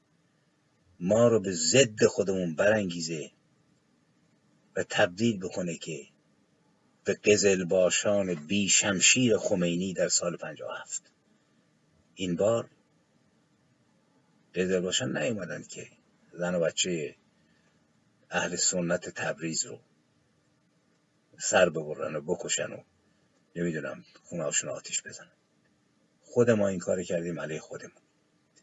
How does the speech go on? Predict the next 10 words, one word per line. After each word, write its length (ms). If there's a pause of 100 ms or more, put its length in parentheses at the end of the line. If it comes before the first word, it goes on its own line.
(540)
و 60
هنوز 440
هم 120
متاسفانه 840 (2500)
نرسیدیم 580
به 80
یک 140
نگاه 480 (180)
جدی 640
نقد. 540